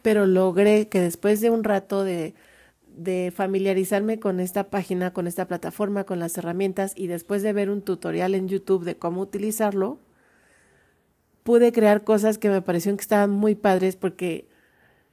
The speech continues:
imagínense todo el tiempo que me ahorró. O sea, literalmente, yo creo que de las, vamos a suponer que desde que le agarré la onda a las ocho de la noche, a las doce,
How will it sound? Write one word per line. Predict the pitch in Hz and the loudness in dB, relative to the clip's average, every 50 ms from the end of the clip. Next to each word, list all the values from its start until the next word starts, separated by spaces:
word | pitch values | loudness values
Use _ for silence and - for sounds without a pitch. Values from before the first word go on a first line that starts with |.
| _ _ _ _ _ _ _ _ _ _ _ _ _ _ _ | _ _ _ _ _ _ _ _ _ _ _ _ _ _ _
imagínense | - 226 233 240 233 - - 294 294 311 311 - 311 | -4 -2 0 0 0 0 0 0 0 0 0 -2 -4
todo | 240 - - 262 262 | -2 0 2 4 4
el | 262 269 262 269 | 4 4 2 -2
tiempo | - - 247 240 220 226 247 240 | 0 0 2 2 2 0 -2 0
que | - 214 185 | 0 0 -2
me | 180 180 | 0 -2
ahorró. | 175 175 170 170 165 175 190 190 185 180 - - | -2 0 0 0 2 4 4 2 2 0 -2 -8
O | 208 | -10
sea, | - - 190 | -6 -4 -2
literalmente, | 202 208 226 226 226 240 233 233 247 262 269 277 269 254 254 254 254 254 262 262 262 262 262 - _ _ _ _ _ _ _ _ _ _ _ _ _ | 0 0 0 0 0 0 2 4 2 2 2 0 -2 -2 -2 -2 -2 -2 -2 -2 -2 -4 -6 -10 _ _ _ _ _ _ _ _ _ _ _ _ _
yo | - 175 233 233 226 | -6 -2 -2 -2 0
creo | 226 233 226 226 | -2 -2 -2 -2
que | 226 233 226 | -2 -2 -2
de | 214 208 190 | 0 0 0
las, | 180 180 175 175 175 170 - - - - - _ _ _ _ _ - | 0 -2 -2 -2 -4 -4 -6 -6 -8 -10 -12 _ _ _ _ _ -8
vamos | 226 226 240 233 | -6 -4 -2 -2
a | 233 | -2
suponer | 202 190 180 - 196 190 196 196 196 | -4 -4 -4 -4 -2 -2 0 0 0
que | - 196 185 | 0 -2 -2
desde | 180 175 165 185 185 180 | -2 -2 -2 -4 -4 -4
que | - 185 | -4 -2
le | 180 185 | -2 -2
agarré | 175 170 170 185 196 | -2 -2 -2 -2 0
la | 202 208 196 185 | 0 0 0 0
onda | 185 196 190 185 | -2 -2 -2 -2
a | 175 | -2
las | 170 165 160 165 - 208 | -2 -4 -6 -6 -6 -6
ocho | 208 202 208 240 226 | -6 -4 -2 0 0
de | 220 202 | 0 0
la | 185 175 | 0 -2
noche, | 170 185 190 185 - 214 208 208 214 214 _ _ _ _ _ _ _ - - _ | -4 -4 -6 -4 -4 -4 -4 -4 -6 -8 _ _ _ _ _ _ _ -20 -20 _
a | - - 196 | -6 -4 -2
las | 196 190 190 185 175 190 | 0 0 0 -2 -2 0
doce, | - 240 254 262 247 254 - 262 285 359 - | 2 4 4 2 2 0 0 0 0 -2 -4